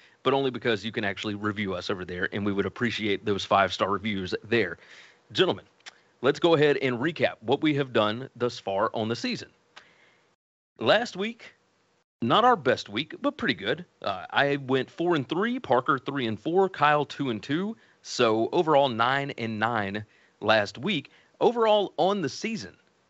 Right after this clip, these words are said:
I'm sitting at thirty-six, twenty and two. Kyle is twenty and seventeen. Parker, twenty-nine, twenty-seven and one.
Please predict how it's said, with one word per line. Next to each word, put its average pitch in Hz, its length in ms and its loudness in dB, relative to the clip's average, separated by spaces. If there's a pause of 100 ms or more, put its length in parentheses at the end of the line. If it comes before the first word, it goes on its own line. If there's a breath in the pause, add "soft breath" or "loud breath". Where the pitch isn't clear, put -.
I'm 143 200 2
sitting 135 240 -4
at - 140 -8
thirty-six, 208 640 0
twenty 190 440 -4
and 117 180 -2
two. 117 520 -2
Kyle 156 340 2
is 139 140 -4
twenty 175 440 -4
and 107 200 -4
seventeen. 165 640 -2 (320 loud breath)
Parker, 151 320 4
twenty-nine, 135 640 0
twenty-seven 135 560 -2
and 101 120 -2
one. 180 280 2